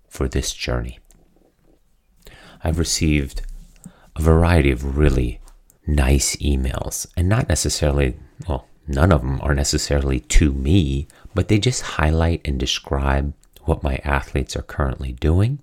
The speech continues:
how they're applying themselves and embracing the struggle and not giving up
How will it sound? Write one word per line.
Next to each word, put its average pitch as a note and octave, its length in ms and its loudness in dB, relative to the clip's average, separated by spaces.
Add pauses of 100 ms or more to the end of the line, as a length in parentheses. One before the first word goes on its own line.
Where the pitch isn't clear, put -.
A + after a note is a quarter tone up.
(140)
how - 160 2
they're G2 220 4
applying F#2+ 460 0
themselves - 600 -2 (300)
and F2 120 2
embracing D#2 720 2
the A1+ 80 -6
struggle - 500 -8 (300)
and E2 240 4
not D#2 300 -2
giving B1+ 360 -2
up - 260 -12